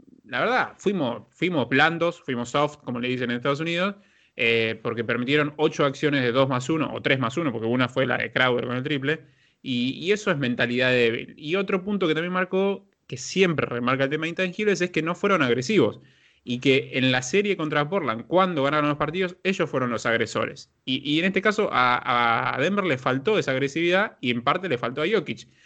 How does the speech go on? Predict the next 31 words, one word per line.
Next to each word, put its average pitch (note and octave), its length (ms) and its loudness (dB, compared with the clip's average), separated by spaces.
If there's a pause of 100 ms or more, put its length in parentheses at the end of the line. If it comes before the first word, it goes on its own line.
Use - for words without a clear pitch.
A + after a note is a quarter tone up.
(160)
que A2+ 140 -4
si - 160 -8
vos C3+ 160 6
te D#3+ 100 2
pones D#3 240 0
as-, D#3+ 180 -2
agresivo D3 500 2
desde A#2 120 2
el G#2 60 -4
primer D#3 240 0
minuto, F3+ 500 0 (380)
obviamente G3 400 4
que B2+ 80 4
vas B2 160 2
a B2+ 80 -2
forzar B2 360 0
más C#3+ 140 -2
situaciones E3 400 -2
y D3+ 40 -4
sobre A#2+ 180 0
todo D#3 100 0
vas D#3+ 140 0
a B2 80 -2
forzar B2 320 -2
más B2+ 460 -2
situaciones C3+ 680 -4 (160)
para C3+ 220 4
con B2 120 0
el A2+ 140 -4
pívot B2+ 320 2
rival. D3+ 400 0